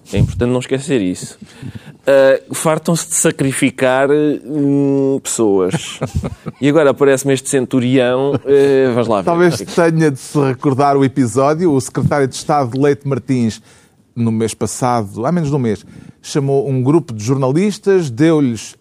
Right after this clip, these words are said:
Speaker 2: em off a notícia sobre a nova forma de cálculo das pensões, uma fórmula polémica que de imediato levantou grande celeuma. Notícia essa desmentida de imediato pelo Primeiro-Ministro e,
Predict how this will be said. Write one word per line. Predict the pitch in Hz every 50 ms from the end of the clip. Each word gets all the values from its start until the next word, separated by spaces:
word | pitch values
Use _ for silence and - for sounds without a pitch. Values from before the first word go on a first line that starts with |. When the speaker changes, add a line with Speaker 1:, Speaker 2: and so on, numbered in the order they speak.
| -
Speaker 2:
em | - 175 170 170 170
off | 165 165 151 120 - - - - - 95
a | 101 113 113
notícia | 120 110 - 151 135 - - 127 110
sobre | - - 143 123 117 120
a | 117
nova | 131 131 113 117
forma | 107 - 139 120 113 113
de | 98 -
cálculo | - 139 135 127 - - 123 113
das | 107 110 -
pensões, | - 120 117 127 123 - 170 175 190 185 - _ _ - - - _ _ _ _ _ -
uma | 107 98 -
fórmula | - 107 98 98 98 87 82 73 - - - _
polémica | - 123 107 104 101 107 127 160 170 - 175 170 170
que | 170 - - 101 98 92 90 87 82 78
de | 92
imediato | 98 95 92 92 107 101 98 95 - - - - 95 92 90 82 80 87 95 92
levantou | 85 85 98 92 90 87 - 98 98 95 92 90 85 82 82 73
grande | 82 87 90 92 95
celeuma. | - - - 127 143 190 208 214 220 196 - - - - - - - - - - -
Notícia | 175 180 185 180 226 214 - - 202
essa | 185 202 220 214 - - - 214 214 208 - - _ -
desmentida | - 135 120 139 156 170 165 147 - 202 214 185 180 196 185
de | 151 143 202
imediato | 208 190 165 135 151 170 175 185 180 180 - - 185 185 180 180 -
pelo | - 170 180 135
Primeiro-Ministro | - 160 165 165 160 156 151 156 180 202 185 - - 208 202 208 - - _ _ _ -
e, | 185 196 220 226 -